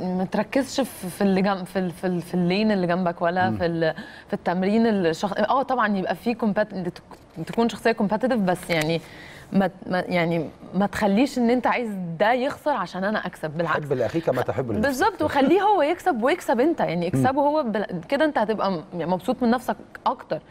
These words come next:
Speaker 2: مم.
Speaker 1: مش عشان هو خسر فأنت كسبت، لا، يعني
Speaker 2: مم.
Speaker 1: ده اللي أنا عايزة أقوله، يعني ش-، ركز على نفسك أكتر يعني.
Speaker 2: طيب، إحنا في الأجيال بتاعتكم أو الجيل ده بالذات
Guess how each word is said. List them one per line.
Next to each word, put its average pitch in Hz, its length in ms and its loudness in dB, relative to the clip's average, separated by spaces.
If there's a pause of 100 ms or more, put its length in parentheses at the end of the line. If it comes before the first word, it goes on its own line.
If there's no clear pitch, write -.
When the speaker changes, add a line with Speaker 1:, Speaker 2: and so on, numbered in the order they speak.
(120)
Speaker 2:
مم. 104 220 -2
Speaker 1:
مش 220 160 0
عشان 214 180 0
هو 247 160 4
خسر 254 300 -2
فأنت 226 220 0
كسبت، 190 240 -4 (120)
لا، 262 220 2
يعني 175 400 0
Speaker 2:
مم. - 40 -14 (380)
Speaker 1:
ده 226 100 2
اللي 269 140 0
أنا 269 100 0
عايزة 247 200 0
أقوله، 214 180 -2
يعني 175 320 -2
ش-، 180 120 -8 (140)
ركز 214 320 0
على 180 240 0
نفسك 202 280 -6
أكتر 156 340 -6
يعني. 170 220 -10 (400)
Speaker 2:
طيب، 151 320 2
إحنا 165 400 2 (540)
في 135 80 -6
الأجيال 131 400 2
بتاعتكم 180 420 0
أو 123 140 2
الجيل 135 320 0
ده 165 80 4
بالذات 156 460 -2